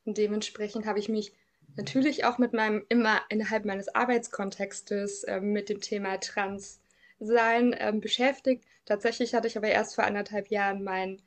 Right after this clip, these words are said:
Trans-Coming-out. Das bedeutet, ich habe vorher schon im Anyway gearbeitet, war auch selber schon länger im Bereich der L-G-B-T-I-Q-Community unterwegs und, ähm, genau, habe das dann erst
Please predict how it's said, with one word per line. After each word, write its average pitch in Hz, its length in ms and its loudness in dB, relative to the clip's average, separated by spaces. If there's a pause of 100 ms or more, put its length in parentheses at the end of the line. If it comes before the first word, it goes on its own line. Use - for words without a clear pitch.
(160)
Trans-Coming-out. 196 1040 -2 (160)
Das - 180 -12
bedeutet, 196 520 -8
ich 208 160 -8
habe 214 120 -8
vorher 226 240 2
schon 214 160 -6
im 214 100 -4
Anyway 202 360 -2
gearbeitet, 214 800 0
war 196 200 -2
auch - 140 -12
selber 202 560 -6
schon 196 380 -12 (340)
länger 220 400 -2
im 214 120 -4
Bereich 208 340 -4
der 208 160 -6
L-G-B-T-I-Q-Community 208 1500 -8
unterwegs 208 640 -6 (560)
und, 196 520 -10
ähm, 190 340 -8
genau, 226 380 -4
habe 190 180 -12
das - 180 -14
dann 214 200 0
erst - 480 -8